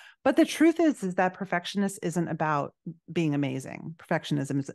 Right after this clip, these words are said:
isn't about being amazing. Perfectionism is about anxiety. It's about a feeling that you have that if you're not perfect, if your work isn't perfect, you're not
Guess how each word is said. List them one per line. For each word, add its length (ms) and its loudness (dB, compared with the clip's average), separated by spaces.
isn't 280 0
about 240 -2
being 140 -2
amazing. 360 2
Perfectionism 720 -2
is 100 -8
about 240 -4
anxiety. 600 -4
It's 160 -12
about 300 0
a 80 -2
feeling 640 4
that 140 0
you 160 0
have 460 2
that 120 2
if 160 -4
you're 100 -2
not 260 -6
perfect, 640 -2
if 140 -10
your 120 -2
work 320 0
isn't 240 -4
perfect, 640 -8
you're 140 2
not 300 2